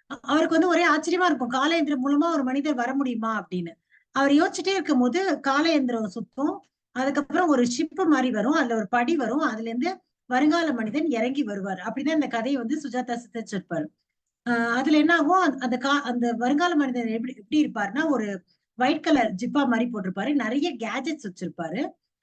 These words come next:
அவர் வந்து சொல்லுவார், "நான் இருபத்தி ரெண்டாம் நூற்றாண்டு மனிதன்." அதாவது நைன்டீன் செவன்டி எயிட்லயே சுஜாதா வந்து, அ, இ-, இருபத்தி ரெண்டாம் நூற்றாண்டு கழிச்சு எப்படி மனிதர் இருப்பாரு அப்படிங்கறத இந்த கதையில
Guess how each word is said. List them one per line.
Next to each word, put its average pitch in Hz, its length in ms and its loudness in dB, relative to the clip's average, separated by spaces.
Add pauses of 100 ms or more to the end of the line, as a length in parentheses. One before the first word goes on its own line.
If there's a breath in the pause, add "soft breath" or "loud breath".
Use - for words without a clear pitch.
அவர் 285 180 -2
வந்து 294 220 2
சொல்லுவார், 285 300 0
"நான் 226 180 -2
இருபத்தி 320 360 -4
ரெண்டாம் 269 220 -4
நூற்றாண்டு 247 540 -2
மனிதன்." 202 420 -6 (320)
அதாவது 240 600 -2 (180)
நைன்டீன் 277 440 0
செவன்டி 247 260 -2
எயிட்லயே 233 440 -2
சுஜாதா 262 400 -4
வந்து, 208 260 -2 (500 soft breath)
அ, 202 120 -4
இ-, 240 220 -4
இருபத்தி 294 360 0
ரெண்டாம் 302 260 2
நூற்றாண்டு 262 420 -2
கழிச்சு 247 280 -6
எப்படி 339 340 -2
மனிதர் 277 360 2
இருப்பாரு 240 480 -2
அப்படிங்கறத 254 440 -6
இந்த 277 200 -2
கதையில 254 500 -4